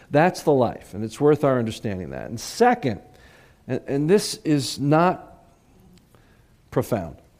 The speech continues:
'cause we say it all the time. Well, well, okay, it's familiar, but profound nonetheless. That's better.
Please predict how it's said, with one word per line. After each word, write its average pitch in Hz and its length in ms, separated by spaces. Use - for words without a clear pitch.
'cause - 160
we 120 40
say 131 220
it 123 80
all 107 120
the 98 60
time. - 240
Well, 139 220
well, 147 160
okay, 143 240
it's - 280
familiar, 107 640
but - 380
profound 95 480
nonetheless. 85 760
That's - 180
better. - 300